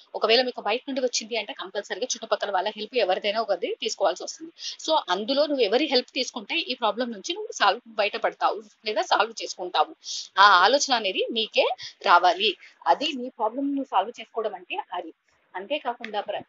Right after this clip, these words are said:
ప్రతి ఒక్క ప్రాబ్లంకి solution అనేది ఉంటుంది. Next ఎప్పుడు కూడా మనము hope అనేటటువంటిది వదిలిపెట్టుకోకూడదు.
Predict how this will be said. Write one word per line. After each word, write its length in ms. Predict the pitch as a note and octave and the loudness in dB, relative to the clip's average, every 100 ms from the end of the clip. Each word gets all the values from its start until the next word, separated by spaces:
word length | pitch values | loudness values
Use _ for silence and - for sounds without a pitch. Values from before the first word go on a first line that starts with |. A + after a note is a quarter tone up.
| - | -6
ప్రతి 280 | G3 - D#4+ | -6 -4 0
ఒక్క 260 | C#4+ - | 0 0
ప్రాబ్లంకి 500 | A3+ G3+ G#3 G#3 C4+ | -4 -4 -4 -10 -14
solution 480 | - G#3+ G#3 - G#3 | -12 -10 -8 -10 -8
అనేది 220 | F#3 F#3 | -8 -6
ఉంటుంది. 520 | C#4 F#3+ F#3+ E3+ E3+ - - - | -8 -10 -14 -14 -14 -16 -20 -8
Next 240 | A3 A3 C4 | -6 -6 -8
ఎప్పుడు 320 | F#3+ - C#4+ | -8 -4 -6
కూడా 280 | C4 G#3 G#3 | -4 -4 -6
మనము 340 | F#3 G3 D4 - | -8 -6 -8 -2
hope 180 | A3+ A#3 | -2 0
అనేటటువంటిది 760 | A3 F#3 F#3 F#3 F#3 A3+ F#4 - | -2 -4 -12 -14 -18 -10 -10 -10
వదిలిపెట్టుకోకూడదు. 960 | - G3+ F#3+ F3 - - F3 - G#3+ G3 | -14 -14 -12 -16 -14 -16 -12 -10 -6 -8